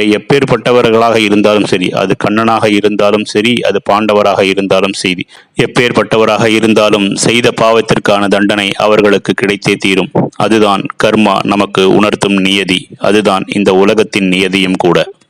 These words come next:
இந்த குட்டி கதை உங்களுக்கு பிடிச்சிருக்கும்னு நினைக்கிறேன். பிடிச்சிருந்தா லைக் பண்ணுங்க,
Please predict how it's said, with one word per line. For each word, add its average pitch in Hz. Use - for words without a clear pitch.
இந்த 131
குட்டி 131
கதை 120
உங்களுக்கு 120
பிடிச்சிருக்கும்னு 127
நினைக்கிறேன். 110
பிடிச்சிருந்தா 117
லைக் 113
பண்ணுங்க, 110